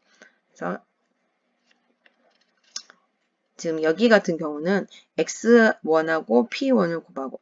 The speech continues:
엑스 투하고 피 투를 곱하고 이렇게 계속 곱하겠죠. 엑스엔하고 피엔을 곱해가지고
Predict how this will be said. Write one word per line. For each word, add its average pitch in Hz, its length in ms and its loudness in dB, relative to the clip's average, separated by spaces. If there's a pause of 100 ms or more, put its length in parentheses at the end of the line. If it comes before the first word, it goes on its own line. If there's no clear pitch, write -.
(100)
엑스 190 540 -6 (100)
투하고 226 760 -2
피 254 200 -4
투를 190 220 -6
곱하고 147 480 -16 (300)
이렇게 214 140 -8
계속 277 220 -4
곱하겠죠. 196 600 0
엑스엔하고 175 720 -6
피엔을 175 420 -2
곱해가지고 165 840 -6